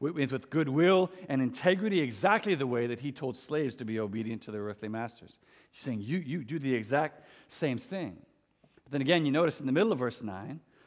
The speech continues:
Paul also tells masters this additional teaching, "And stop your threatening." Stop doing that. Stop, me-, meaning he's saying the way, if, as a spirit-filled master, the way you direct and, and lead those under your authority now is no longer to be through intimidation,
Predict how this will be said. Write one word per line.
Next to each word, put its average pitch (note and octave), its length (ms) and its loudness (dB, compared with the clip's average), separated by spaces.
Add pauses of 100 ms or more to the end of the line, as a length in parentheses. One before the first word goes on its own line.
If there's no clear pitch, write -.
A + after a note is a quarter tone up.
Paul E3 200 6
also A3 320 6
tells D#3 340 4
masters A#2 520 -4 (160)
this C#3+ 160 -4
additional E3+ 340 0
teaching, - 320 -8 (220)
"And F3 180 2
stop G#3+ 480 4
your F#3+ 100 4
threatening." F3 680 2 (1080)
Stop D#3+ 360 4
doing A3 400 6
that. B2+ 260 2
Stop, - 460 2
me-, F#3+ 100 -2
meaning A3 220 4
he's F#3 120 2
saying G3+ 220 2
the F3 80 2
way, A3 220 8
if, - 140 -4
as D#3+ 200 -2
a D#3+ 60 -6
spirit-filled F#3 640 2
master, D#3+ 460 2
the C3+ 80 -2
way F3+ 100 8
you G3 180 6
direct D3 480 2
and, C#3+ 120 0 (260)
and C#3+ 220 2
lead G3+ 460 4 (200)
those F3+ 300 6
under F#3 160 2
your F3+ 180 6
authority G3 400 4
now D#3 160 4
is C3+ 100 2
no F3 120 2
longer G3+ 240 2
to F3 60 -2
be F#3+ 120 4
through F3+ 300 0
intimidation, F3+ 920 2